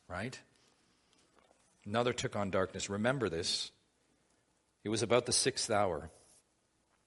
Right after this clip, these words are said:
and there was darkness over the whole land until the ninth hour. The ninth hour. While the sun's light failed and the curtain of the temple was torn in two, then Jesus, calling out with a loud voice, said, "Father, into your hands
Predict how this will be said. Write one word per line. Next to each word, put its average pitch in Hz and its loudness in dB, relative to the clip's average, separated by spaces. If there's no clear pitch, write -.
and 92 -10
there 101 -2
was 101 -2
darkness 107 0
over 101 -2
the 92 -2
whole 107 0
land 98 0
until 90 -8
the 90 -6
ninth 95 -4
hour. 82 -2
The 101 -12
ninth 117 -4
hour. 98 -2
While 98 -6
the 92 -2
sun's 120 2
light 113 4
failed 90 2
and 87 -4
the 85 -4
curtain 117 -6
of 95 -4
the 90 -4
temple 92 -4
was 87 -6
torn 92 -6
in 85 -6
two, 85 -8
then 98 -4
Jesus, 110 -2
calling 107 -4
out 92 0
with 85 -6
a 85 2
loud 90 2
voice, 87 -2
said, - -4
"Father, 98 0
into 107 -4
your 92 -2
hands 85 -2